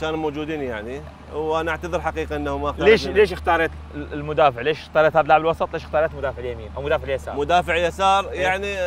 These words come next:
Speaker 2: قوي؟
Speaker 1: يعني يمكن هو اكثر واحد ادى، يعني كان م-، م-، متحمس بالمباراه ومتفاعل بالمباراه، هو يمكن، آه، شو اسمك؟ حسن؟
Speaker 2: زين.
Speaker 1: محمد الباقر.
Speaker 2: زين.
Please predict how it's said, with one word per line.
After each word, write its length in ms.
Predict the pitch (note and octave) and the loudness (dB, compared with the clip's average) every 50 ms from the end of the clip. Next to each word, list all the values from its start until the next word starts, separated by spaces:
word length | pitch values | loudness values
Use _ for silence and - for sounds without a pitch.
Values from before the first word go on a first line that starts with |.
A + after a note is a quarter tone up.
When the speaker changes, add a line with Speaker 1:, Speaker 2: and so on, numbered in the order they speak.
| E3+ E3 D3 C#3 D#3+ | -4 -4 -4 0 2
Speaker 2:
قوي؟ 320 | F3 F#3 G3+ A3+ A#3+ G3 D#3 - | 4 6 6 6 4 2 -6 -6
Speaker 1:
يعني 400 | D#3+ F#3+ G3+ G#3+ A3 A3 A3 G#3+ | -2 0 0 2 2 2 0 0
يمكن 260 | G#3 - G#3+ G#3 G3+ | -2 -2 -4 -4 -2
هو 140 | G3+ G#3 G#3 | -2 -2 -2
اكثر 360 | E3 G#3 - - - G3+ F#3+ | -4 -6 -6 -6 -6 -4 0
واحد 280 | F#3 F#3+ - E3 E3 - - | 2 2 2 2 -2 -4 -2
ادى، 460 | D#3 E3+ D#3+ D3 E3+ E3+ D#3+ D#3+ D#3+ D3+ A#2+ B2 C#3+ C#3+ | -2 -2 -2 0 0 2 2 2 0 -2 -4 -6 -6 -6
يعني 360 | C3+ C3 C#3 D3 D3 C#3+ C#3+ C#3 | -6 -6 -6 -4 -6 -6 -6 -6
كان 240 | - D#3+ D#3 D3+ | -4 -4 -4 -4
م-، 280 | D3+ D3+ D3+ D3+ A#2 C#3+ | -4 -6 -6 -6 -8 -8
م-، 160 | C#3+ C3+ D3 | -8 -8 -10
متحمس 380 | D3 - - D#3+ F#3 F#3+ D#3 - | -10 -8 -4 -4 -4 -4 -4 -4
بالمباراه 520 | D#3 D#3 D3+ D3 D3 D3 D3+ D3+ D3+ D3 D3 | -6 -4 0 0 2 2 2 2 0 0 -2
ومتفاعل 600 | D3 C#3+ C3+ - - - E3 D#3+ D3+ D3+ C#3+ C3 | -4 -6 -6 -8 -4 -2 0 2 2 2 0 -2
بالمباراه، 600 | B2 B2 C3+ C3+ B2+ B2+ B2 B2 B2 B2+ C3 B2+ C#3 | -6 -6 -6 -6 -4 -4 -2 -2 0 0 -2 -2 -4
هو 180 | C#3 C3+ C3 C3 | -6 -6 -4 -6
يمكن، 380 | C3 B2+ B2 C3 B2+ A#2+ A2+ A2 | -6 -8 -8 -10 -10 -10 -10 -10
آه، 520 | G#2+ G#2+ G#2+ G2+ G2 G2+ G2+ G2+ G2 G#2+ | -8 -8 -8 -8 -8 -8 -10 -10 -10 -12
شو 120 | A#2 C3 C3 | -14 -14 -10
اسمك؟ 180 | C#3 F3 G3 G3 - - | -8 -8 -8 -8 -8 -12
حسن؟ 200 | D3+ - F3 G3+ - - - F#3+ F#3 F3 - - - - | -12 -12 -12 -14 -14 -14 -12 -12 -12 -12 -12 -14 -14 -10
Speaker 2:
زين. 180 | - D3+ D#3 E3 | -6 -4 -4 -4
Speaker 1:
محمد 320 | D#3 D#3+ E3 E3 D3+ C#3+ | -2 -4 -2 -2 -2 -2
الباقر. 480 | C#3+ C3+ C#3 C#3+ C#3 - - F3 A3 - - - - A#2 | -2 0 2 2 2 2 0 -4 -6 -6 -10 -12 -10 -6
Speaker 2:
زين. 160 | C3 B2 A2 | -6 -6 -6